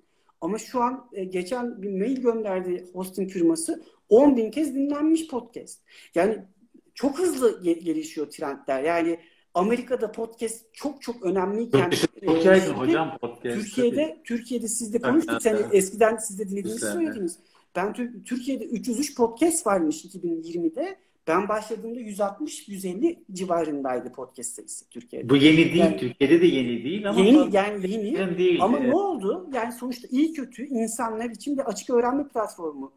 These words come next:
Speaker 1: oluştu. Tarık Hoca ders notlarını paylaşıyor. Kayıt oluyor. Yani biz bir, bir görüşme yapıyoruz ve internette istendiği zaman dinlenebiliyor.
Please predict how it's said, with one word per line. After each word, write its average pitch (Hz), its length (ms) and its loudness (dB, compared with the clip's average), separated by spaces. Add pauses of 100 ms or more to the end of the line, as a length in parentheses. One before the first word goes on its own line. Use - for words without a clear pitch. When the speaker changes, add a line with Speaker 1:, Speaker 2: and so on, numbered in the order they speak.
Speaker 1:
oluştu. 120 480 -12 (260)
Tarık 233 380 4
Hoca 190 220 -2
ders 240 240 2
notlarını 185 480 -8
paylaşıyor. 139 680 -4 (220)
Kayıt 285 280 0
oluyor. 185 240 0
Yani 226 100 -4 (380)
biz 247 220 -14
bir, 247 140 -12
bir 202 100 -10
görüşme 233 400 2
yapıyoruz 240 480 -2
ve 311 180 0 (220)
internette 254 580 0
istendiği 254 420 0
zaman 233 360 0
dinlenebiliyor. 220 720 -2